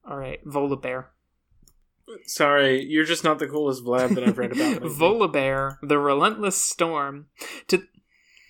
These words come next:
Speaker 2: I wish this guy would stop wandering the earth and, man, and meddling with
Speaker 1: Well,
Speaker 2: mortal affairs.
Speaker 1: we got a guy who can help you out with that. <laughs> Who can come up and just beat the tar out of him <laughs> with a hammer.
Speaker 2: He's,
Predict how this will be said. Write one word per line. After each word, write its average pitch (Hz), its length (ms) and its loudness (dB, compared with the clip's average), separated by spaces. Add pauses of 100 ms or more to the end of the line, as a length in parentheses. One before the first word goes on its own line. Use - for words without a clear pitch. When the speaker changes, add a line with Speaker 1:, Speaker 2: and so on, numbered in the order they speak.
(520)
Speaker 2:
I 208 120 6
wish 320 320 6
this 214 180 -2
guy 175 180 6
would 165 180 2
stop 147 340 2
wandering 139 440 2
the 135 120 -4
earth 123 320 2
and, 131 260 -4
man, 131 280 0
and 135 240 -4
meddling 123 360 2
with 120 100 0
Speaker 1:
Well, 165 200 4
Speaker 2:
mortal 113 140 0
affairs. 113 280 -2
Speaker 1:
we - 80 4
got 165 160 4
a 156 40 2
guy 151 260 4
who 143 60 -2
can 147 120 -8
help 147 220 -2
you 135 120 -2
out 135 180 6
with - 140 -10
that. - 220 -8 (1200)
<laughs> 285 420 -6 (120)
Who 214 120 4
can 190 200 -4
come 170 240 -2
up 165 180 0
and 151 120 -4
just 143 220 -6 (500)
beat 185 240 2
the 160 80 2
tar 160 460 4
out 143 180 2
of - 160 0
him 202 240 2 (180)
<laughs> - 200 -20
with 240 220 6
a 202 100 6
hammer. 196 540 -4 (800)
Speaker 2:
He's, 240 420 0